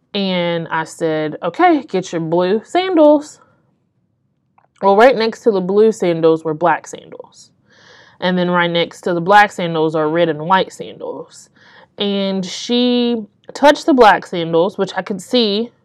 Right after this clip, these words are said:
'cause they were dark blue. Uh, they, the shoes I'm telling her to get are dark blue. So I could tell, I could see how she could get that. And I'm like, "No, those are black.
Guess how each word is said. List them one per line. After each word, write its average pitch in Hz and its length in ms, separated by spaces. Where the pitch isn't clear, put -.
'cause 196 160
they 190 100
were 208 100
dark 180 300
blue. 214 520
Uh, 180 180
they, 185 200
the 175 260
shoes 226 280
I'm 165 140
telling 277 260
her 196 120
to 170 60
get 165 200
are 165 80
dark 170 300
blue. 226 320
So 233 160
I 247 80
could 254 180
tell, 214 200
I 214 160
could 320 160
see 180 240
how 180 140
she 175 160
could 175 100
get 165 180
that. 175 160
And 180 100
I'm 170 120
like, 156 260
"No, 294 460
those 190 260
are 220 80
black. 226 720